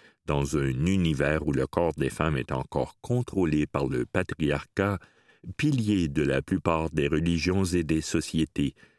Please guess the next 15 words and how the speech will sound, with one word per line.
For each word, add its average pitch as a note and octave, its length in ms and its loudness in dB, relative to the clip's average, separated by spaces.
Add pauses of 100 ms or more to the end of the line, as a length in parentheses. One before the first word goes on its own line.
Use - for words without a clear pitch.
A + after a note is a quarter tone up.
(360)
Les C2 320 -2
sociétés D2 600 -2
matriarcales C2 800 -2
existent, C#2+ 640 -2
certes, - 520 -6 (240)
mais A#2+ 260 2
elles F#2+ 220 2
sont E2 280 2
rarissimes. C#2 960 -4 (960)
Sans E2 260 0
surprise, G#2+ 840 0 (280)
Ibtissam A2 760 0
Lashgar F2 680 0
a C#2 180 0 (100)
affirmé, F2+ 640 0